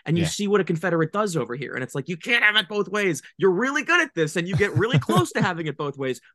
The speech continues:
Speaker 1: but you simply cannot.
Speaker 2: Yes.
Speaker 1: And, like, the more that I got into Ford's methodology and the more that I was trying to, like, weigh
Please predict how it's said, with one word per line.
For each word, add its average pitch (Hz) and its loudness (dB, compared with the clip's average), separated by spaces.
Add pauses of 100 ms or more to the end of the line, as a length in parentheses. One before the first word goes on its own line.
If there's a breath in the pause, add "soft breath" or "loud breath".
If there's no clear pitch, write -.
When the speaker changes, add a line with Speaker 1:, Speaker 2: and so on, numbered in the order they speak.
Speaker 1:
but 165 -2
you 170 0
simply 156 0
cannot. 120 -8 (440 loud breath)
Speaker 2:
Yes. 98 -4
Speaker 1:
And, 175 4
like, 160 0 (160 soft breath)
the 156 0
more 185 4
that 214 -4
I 175 0
got 160 -4
into 160 -4
Ford's 147 -6 (120)
methodology 135 -2
and 120 -8
the 123 -6
more 139 -4
that 151 -4
I 135 -2
was 123 -6
trying 147 -6
to, 131 -4
like, 127 -4 (220)
weigh 151 -2